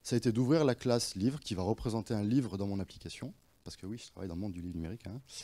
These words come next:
Et ça va être de rajouter, euh, une méthode. Est-ce que mon livre, il est lisible en ligne ?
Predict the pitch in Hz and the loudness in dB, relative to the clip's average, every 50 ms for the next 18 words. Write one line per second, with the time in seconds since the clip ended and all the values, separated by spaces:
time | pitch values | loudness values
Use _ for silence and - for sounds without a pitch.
0 | - - - - _ _ _ _ _ _ _ _ _ _ _ _ _ _ _ _ | -16 -18 -20 -20 _ _ _ _ _ _ _ _ _ _ _ _ _ _ _ _
1 | _ _ _ - 127 - - 113 104 123 151 156 131 120 110 113 127 120 113 120 | _ _ _ 0 2 4 4 6 6 6 6 4 4 2 4 4 4 2 0 -2
2 | - 143 156 208 - - _ _ _ _ - - 110 104 101 95 - _ - 165 | -2 -2 -2 -2 -4 -10 _ _ _ _ -12 -8 -6 -6 -6 -8 -4 _ 4 6
3 | 180 180 175 175 - 113 139 160 185 - _ _ _ _ _ _ _ _ _ _ | 8 8 8 8 6 4 4 2 -2 -10 _ _ _ _ _ _ _ _ _ _
4 | _ - 123 - - - 139 117 104 101 123 151 156 - - - _ _ _ 120 | _ 0 0 2 4 4 6 6 6 6 4 4 2 0 -8 -18 _ _ _ 0
5 | 113 117 131 139 131 113 113 104 104 123 120 - - - 98 90 87 80 | 4 4 6 4 4 4 2 2 2 0 -2 -4 -6 -4 -4 -2 -4 -6